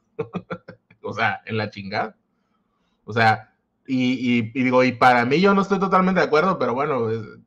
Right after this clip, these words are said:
es la decisión del presidente, se respeta, pero él dijo, "Me voy a retirar de la vida pública aproximadamente cuatro años para escribir el libro este de historia que quiere escribir", que dice que, que es un tema, él señala que no se ha, no se ha ahondado mucho, obviamente, porque, pues,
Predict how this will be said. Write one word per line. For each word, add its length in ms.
es 120
la 100
decisión 240
del 100
presidente, 360
se 120
respeta, 540
pero 200
él 100
dijo, 180
"Me 140
voy 160
a 60
retirar 220
de 60
la 80
vida 220
pública 420
aproximadamente 920
cuatro 320
años 440
para 280
escribir 420
el 100
libro 260
este 200
de 80
historia 420
que 120
quiere 180
escribir", 600
que 140
dice 300
que, 240
que 120
es 100
un 160
tema, 320
él 140
señala 420
que 120
no 180
se 180
ha, 420
no 100
se 80
ha 40
ahondado 300
mucho, 280
obviamente, 420
porque, 280
pues, 380